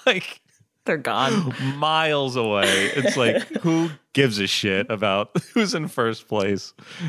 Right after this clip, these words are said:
Speaker 1: It's this guy coming for third, uh, that we're all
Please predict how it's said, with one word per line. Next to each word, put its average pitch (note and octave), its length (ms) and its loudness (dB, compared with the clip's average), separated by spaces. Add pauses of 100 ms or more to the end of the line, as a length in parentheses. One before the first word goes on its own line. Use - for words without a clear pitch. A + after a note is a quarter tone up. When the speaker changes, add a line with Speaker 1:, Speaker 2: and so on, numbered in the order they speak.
(160)
Speaker 1:
It's B2 200 -2
this B2 220 0
guy B2+ 380 0
coming A#2 380 -2
for G2+ 180 -4
third, F2+ 600 -2 (240)
uh, E2+ 520 0
that F#2 240 0
we're F#2 200 -2
all F2 460 0